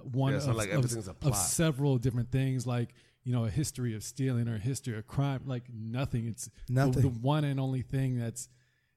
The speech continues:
Speaker 1: it's so weird, man. It, it's just, it's, it's such an anomaly in your life, and it, so y-, it's not surprising.
Speaker 2: At such a pivotal time, too.
Speaker 1: At such a pivotal time, you know, to me, it, it, it shows that rebellion. It shows that, you know,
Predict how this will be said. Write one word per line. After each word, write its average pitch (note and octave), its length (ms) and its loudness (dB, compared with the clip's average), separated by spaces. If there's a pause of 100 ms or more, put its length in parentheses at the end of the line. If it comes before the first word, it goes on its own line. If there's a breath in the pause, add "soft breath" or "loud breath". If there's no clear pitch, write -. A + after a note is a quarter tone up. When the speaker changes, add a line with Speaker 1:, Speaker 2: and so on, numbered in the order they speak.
Speaker 1:
it's C3+ 280 -2
so B2+ 500 0 (100)
weird, A#2 400 -2
man. G2+ 320 -8
It, A2+ 240 -10
it's A#2+ 220 -8
just, - 320 -10
it's, C3 160 -8
it's D3 180 -6
such D3+ 220 -2
an B2+ 80 0
anomaly A#2+ 640 -4
in A2+ 60 -4
your A2 120 -4
life, A#2+ 300 -4
and A2 100 -4
it, A2 140 -10 (300)
so - 140 -4
y-, B2 140 -2 (160)
it's - 160 -8
not B2 160 -2
surprising. A#2 800 -6
Speaker 2:
At G2+ 80 -10
such B2 220 -10
a B2 40 -10
pivotal A#2+ 380 -6
time, F#2+ 440 -8
too. F2 340 -10 (140)
Speaker 1:
At B2+ 100 0
such - 300 0
a B2+ 40 -6
pivotal C3+ 360 2
time, B2+ 480 -4 (100)
you B2 180 -2
know, A#2 200 0
to C#3 200 -2
me, F#3+ 160 4
it, C3+ 220 0
it, C#3 280 -2
it C3+ 160 -4
shows C#3+ 400 4
that A#2+ 200 -2
rebellion. A2 460 -6
It A2+ 100 -10
shows B2 400 0
that, A#2+ 260 -4 (460 soft breath)
you A#2+ 100 0
know, A#2 300 0